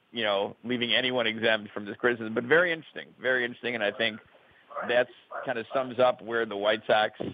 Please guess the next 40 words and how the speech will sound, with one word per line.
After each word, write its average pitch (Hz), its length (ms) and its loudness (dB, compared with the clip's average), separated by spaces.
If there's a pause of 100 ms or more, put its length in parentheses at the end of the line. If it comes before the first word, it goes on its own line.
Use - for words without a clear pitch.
(540)
the 107 80 -4
direction 110 600 0
they 101 140 2
have 107 200 4
to 98 80 -4
go, 110 260 4
and 98 100 -4
that 92 160 -2
they 98 120 2
have 107 180 2
to 98 80 -10
figure 110 240 0
out 104 100 6
a 98 40 -2
way 101 380 0 (320)
to 123 80 4
win, 104 380 2 (260)
not 110 280 2 (120)
to, 95 260 2 (100)
you 113 100 -2
know, 98 120 2
piece 120 360 -2
things 104 220 -2
together 98 500 2 (340)
to 110 100 2
really 120 300 4
put 113 200 4
a 104 40 0
team 110 340 -2
on 95 140 0
the 104 80 -4
field 101 240 2
like 95 220 2
oh 107 200 4
five 101 420 4 (120)
or 107 100 -4
even 104 200 -6
oh 92 200 -2
eight 101 260 0 (640)
that 95 280 2